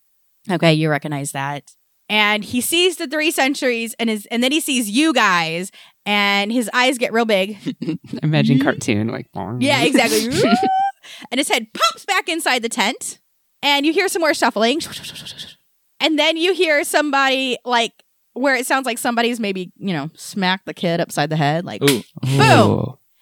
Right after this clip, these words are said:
Speaker 1: And then you hear, "Well, let them in, you idiot."
Speaker 3: Hmm.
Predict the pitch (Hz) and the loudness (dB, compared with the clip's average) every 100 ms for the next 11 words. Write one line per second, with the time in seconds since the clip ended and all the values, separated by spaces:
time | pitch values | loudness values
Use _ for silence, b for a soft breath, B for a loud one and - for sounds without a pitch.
0 | - 240 269 277 285 294 254 b b - | -4 0 2 2 0 0 -2 b b -4
1 | 381 320 262 277 554 554 539 480 - 330 | -2 -2 -4 0 0 2 2 2 2 4
2 | 466 554 466 427 277 - 240 269 302 427 | 4 4 4 0 0 -4 -2 0 2 2
3 | - 679 659 - - - _ _ _ - | -2 -6 -10 -10 -10 -12 _ _ _ -8
4 | 131 113 | 0 0